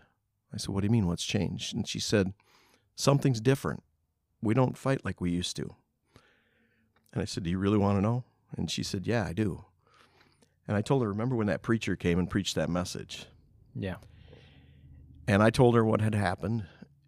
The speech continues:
Speaker 1: and she started to cry. And from that moment on, brother, that's when our marriage really kicked into high gear, because we both realized we can't change the other person. They
Speaker 2: Yeah.
Speaker 1: have faults. They're not perfect. But if we look in the mirror,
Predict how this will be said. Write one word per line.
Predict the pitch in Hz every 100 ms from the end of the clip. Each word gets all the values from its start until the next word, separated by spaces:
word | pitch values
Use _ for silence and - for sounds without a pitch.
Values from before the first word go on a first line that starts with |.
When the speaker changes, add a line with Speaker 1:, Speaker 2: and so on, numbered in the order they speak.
| _ _ -
Speaker 1:
and | 98
she | -
started | 101 - 90 90
to | -
cry. | 104 87 - - _ _ _ -
And | 92
from | - 92
that | 101 117
moment | 101 104 98
on, | 98
brother, | 85 85 80
that's | 87 -
when | 95 90
our | 90
marriage | 82 85 78 -
really | 87 92 95
kicked | 98 -
into | 90 87
high | 82 80
gear, | 78 110 87
because | 87 87
we | 90 104
both | 82 113 120 107 - _ _ _ _ -
realized | 101 117 90 85 87 92 - - _ _ _ _ _ _ _ _ _ -
we | 104
can't | - 147 131
change | - 127 117 95
the |
other | 95 87
person. | 113 104 - - 104 -
They | 107
Speaker 2:
Yeah. |
Speaker 1:
have | 123 123 123
faults. | 123 120 - - - _ _ _ _ _ _ _ _ _ -
They're | 101 110
not | 120 -
perfect. | 123 123 - - - _ _ _ _ _ -
But | 95
if | 113
we | 139
look | 123 127
in |
the | 101
mirror, | 113 110 95